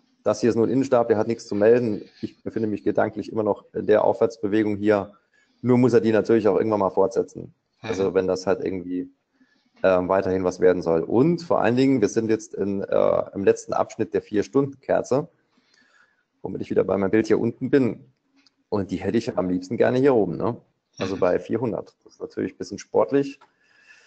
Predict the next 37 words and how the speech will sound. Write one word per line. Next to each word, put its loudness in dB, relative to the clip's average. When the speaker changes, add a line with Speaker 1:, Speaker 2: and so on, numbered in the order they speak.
Speaker 1:
gedacht, -2
aber 2
es -2
ist -4
auch 2
nicht 0
unwahrscheinlich, -2
dass -8
das -10
funktioniert. -12
Das -12
kann -2
schon -2
sein. 2
Das -2
hat 0
halt, 0
das -10
hatte -2
ich -10
heute -4
Morgen 4
ja 2
auch 2
schon -4
gesagt 0
und -8
geschrieben, -6
das -8
hat -6
für -4
mich -6
extremes -2
Squeeze-Potenzial -2
hier -10
oben -10
alles. 0